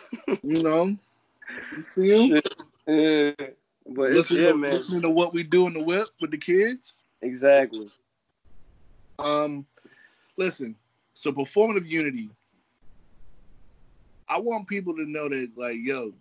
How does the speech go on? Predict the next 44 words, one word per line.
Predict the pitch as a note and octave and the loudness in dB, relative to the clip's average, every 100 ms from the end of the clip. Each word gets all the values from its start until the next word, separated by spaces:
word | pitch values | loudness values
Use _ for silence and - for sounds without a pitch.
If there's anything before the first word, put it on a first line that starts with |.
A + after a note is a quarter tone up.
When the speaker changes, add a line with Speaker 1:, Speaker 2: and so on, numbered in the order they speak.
| _ | _
Speaker 1:
this | C3 D3 D#3+ | -6 -6 -6
happens | D3+ C#3+ B2+ A#2+ G#2+ - - _ _ _ _ _ - - - - | -8 -8 -10 -10 -12 -14 -16 _ _ _ _ _ -20 -20 -20 -12
a | A#2+ | -4
lot. | C3+ C3+ - _ _ _ _ - | -2 -2 -6 _ _ _ _ -8
You | B2+ | -6
know, | B2 | -4
there's | C3+ C#3 B2 _ _ | -2 -2 -4 _ _
people | - E3+ D#3 | -6 0 0
who | D#3 D#3 | 2 0
you | D3 D3+ | -2 -6
think | - D3 | -2 0
are | C#3+ A#2 | -2 -2
allies | C3+ C3+ C3+ C3+ | -2 -2 -4 -6
who | - B2 | -8 -8
aren't | C3+ A#2 | -6 -4
allies, | C3+ B2+ G#2+ F#2+ _ _ _ | -4 -4 -8 -18 _ _ _
who | C3+ C3+ | -2 -2
are | |
just | B2+ B2 B2 | -2 -4 -2
doing | C#3 C#3+ C#3 | -2 -2 -4
this | B2 | -4
just | A#2 C3+ C3 | -2 -2 -2
for | C3+ | -2
the | |
retweets | C3 C3+ C3+ C3 A#2+ G#2+ A#2+ | 0 0 0 -2 -6 -6 -6
and | A#2+ | -4
just | A#2+ | 0
doing | B2+ C3+ | 4 4
this | C3+ | 4
just | A#2+ C3 C3 - | 4 2 2 4
for | C3+ C3 B2+ _ _ _ - | 6 6 2 _ _ _ -4
the | B2+ | -2
follower | C#3+ C3+ C3+ C3 | 2 2 2 -2
count | B2 B2+ A#2+ | -4 -8 -8
to | A2+ | -10
go | A2 A2+ A2 | -6 -6 -6
up. | G#2 _ _ _ _ _ _ - - - - - - - - - - - - C3 | -10 _ _ _ _ _ _ -20 -20 -20 -20 -20 -20 -20 -20 -20 -20 -20 -12 -2
And | D#3 | 2
there's | E3 | 2
a | |
lot | E3 F3+ C#3+ - _ _ _ _ _ - - - - - | 2 0 -2 -8 _ _ _ _ _ -20 -18 -16 -12 -8
that | C#3 | -6
I've | B2+ B2 | -6 -8
seen | C3+ C3 B2 A#2 G#2+ | -6 -6 -6 -10 -12